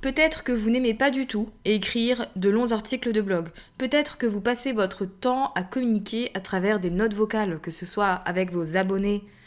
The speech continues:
euh, sur les réseaux sociaux, mais aussi avec vos proches, parce que pour vous, c'est plus facile d'expliquer les choses de cette façon et plus rapide, potentiellement.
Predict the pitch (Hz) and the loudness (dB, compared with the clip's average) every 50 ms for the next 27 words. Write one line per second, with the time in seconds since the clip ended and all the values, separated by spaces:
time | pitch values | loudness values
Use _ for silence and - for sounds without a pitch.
0 | - - - _ - 175 170 160 - - 196 190 185 170 175 165 165 160 - 180 | -20 -20 -18 _ -8 -6 -4 -4 -2 -2 0 0 0 0 0 0 -2 -4 -4 -6
1 | 165 - - 294 320 320 - - 214 226 247 262 233 208 214 - - 262 277 277 | -6 -4 -2 -2 -4 -4 -4 -2 -2 0 2 2 0 0 -2 -2 -2 -2 -2 -2
2 | - - 208 208 247 240 220 214 226 214 - - 262 269 247 - - - 185 180 | -2 -2 -2 -2 -2 -2 0 -2 -2 -2 -2 -4 -4 -4 -4 -4 -4 -4 -4 -6
3 | - - 196 185 185 - 226 220 208 208 240 254 262 254 254 - - - - - | -6 -8 -8 -8 -6 -4 -4 -2 -2 -2 -2 -2 -2 -4 -6 -12 -20 -20 -20 -18
4 | _ - - 202 185 190 - 254 254 247 254 240 233 226 - - 277 277 254 208 | _ -6 -4 -4 -2 -2 0 0 0 0 0 0 0 0 0 0 -2 -2 0 0
5 | 196 190 190 - - - 220 220 - 226 214 196 185 185 - 208 208 208 196 175 | -2 -2 -4 -4 -6 -6 -6 -4 -2 -2 -2 -2 -2 -2 -2 -2 -2 -2 -2 -2
6 | 180 170 - 180 170 170 - - 160 160 156 - 220 240 254 269 269 - - 190 | -4 -4 -4 -4 -6 -6 -8 -8 -8 -6 -4 -4 -4 -4 -4 -6 -6 -6 -2 0
7 | 196 196 196 196 190 190 - 277 285 262 233 240 - 208 202 175 165 - - 190 | 2 2 2 0 -2 -4 -4 -2 0 0 -2 -2 -4 -6 -4 -4 -4 -6 -6 -6
8 | 185 185 185 185 - 175 165 165 160 | -6 -4 -6 -6 -4 -6 -6 -6 -8